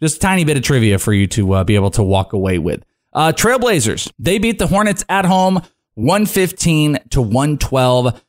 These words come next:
They're now seventeen and twenty-four on the year. Hornets fall to fifteen and twenty-eight. On the Hornets side, Devontae Graham dropped twenty-seven points with ten assists.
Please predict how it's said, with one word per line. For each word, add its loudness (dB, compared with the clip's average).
They're -2
now 0
seventeen 0
and 0
twenty-four 0
on 2
the 2
year. 2
Hornets -2
fall 0
to 0
fifteen -2
and 0
twenty-eight. 0
On -2
the 0
Hornets -2
side, 0
Devontae 0
Graham 0
dropped -2
twenty-seven -2
points -6
with -4
ten -2
assists. 0